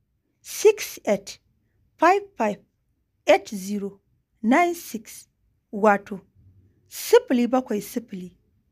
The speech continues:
shida takwas, biyar biyar, takwas sifili, tara shida, ko kuma zero eight zero,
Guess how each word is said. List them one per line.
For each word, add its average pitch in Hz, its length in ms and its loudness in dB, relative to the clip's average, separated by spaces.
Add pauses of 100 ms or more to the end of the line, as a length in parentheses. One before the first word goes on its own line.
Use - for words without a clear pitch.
(200)
shida 381 360 4
takwas, - 580 -10 (420)
biyar 233 380 4
biyar, 196 340 -8 (540)
takwas 370 320 0
sifili, 190 560 -12 (560)
tara 294 280 2
shida, - 420 -8 (680)
ko 339 180 2
kuma 277 340 -2 (1040)
zero 349 460 6
eight 269 240 0
zero, 202 440 -8